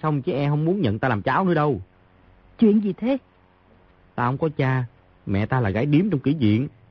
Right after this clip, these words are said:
Speaker 2: Đào Cung Nga sửng sốt, kế đó lập tức khuôn mặt rạng rỡ, vui mừng nói: "Thằng cháu ngoan, anh hùng chẳng sợ xuất thân hèn.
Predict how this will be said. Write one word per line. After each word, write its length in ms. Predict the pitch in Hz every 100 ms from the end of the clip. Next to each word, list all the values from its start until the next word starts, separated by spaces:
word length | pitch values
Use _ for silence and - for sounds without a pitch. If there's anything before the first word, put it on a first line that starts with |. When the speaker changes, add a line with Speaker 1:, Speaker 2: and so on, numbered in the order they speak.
| _ _ _ -
Speaker 2:
Đào 140 | 214
Cung 260 | 170 247 226
Nga 240 | 233 208 -
sửng 160 | 185 180
sốt, 300 | - 311 370 _ _ _ _ -
kế 120 | 247
đó 260 | 233 226 302
lập 180 | 254 -
tức 140 | 330 349
khuôn 220 | - 247
mặt 140 | 226 - _ -
rạng 280 | 190 156 190
rỡ, 280 | 196 170 254 - _ 240
vui 180 | 269
mừng 260 | 226 202 160
nói: 280 | 190 202 330 - _ _ _ - _ -
"Thằng 180 | 208 156
cháu 180 | 202 220
ngoan, 360 | 285 233 220 190 - _ _ _
anh 140 | 269 233
hùng 300 | 214 180 170
chẳng 200 | - 190 285 -
sợ 180 | 175 170
xuất 160 | 330 -
thân 180 | 233 196
hèn. 260 | 202 160